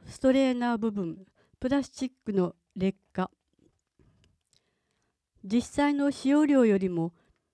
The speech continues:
タンクの燃料ゲージの減り方が早くないか、床下、ストーブ、ボイラー付近からの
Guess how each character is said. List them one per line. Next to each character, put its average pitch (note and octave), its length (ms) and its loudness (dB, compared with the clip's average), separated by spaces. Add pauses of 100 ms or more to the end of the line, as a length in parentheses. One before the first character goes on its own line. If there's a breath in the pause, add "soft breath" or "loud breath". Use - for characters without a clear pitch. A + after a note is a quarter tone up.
タ D4 160 0
ン D4 60 -4
ク B3 100 -8
の G3+ 120 0
燃 B3+ 260 0
料 C4+ 180 4
ゲ B3+ 180 2
ー A#3+ 60 0
ジ A3 60 -8
の F3+ 120 -2
減 F#3+ 180 0
り A#3 60 -4
方 G#3+ 260 -4
が G3 140 0
早 A3 240 0
く A3 120 -8
な G3 140 0
い E3 80 0
か、 E3+ 280 -10 (2000)
床 B3 320 0
下、 - 340 -4 (480)
ス - 120 -18
ト C4 240 4
ー - 20 0
ブ、 E3 280 -4 (380)
ボ A3+ 160 4
イ C4+ 120 4
ラ C#4 120 2
ー - 20 -2
付 C#4 120 -6
近 A#3 240 -4
か G3 120 0
ら F3+ 100 0
の E3 240 -2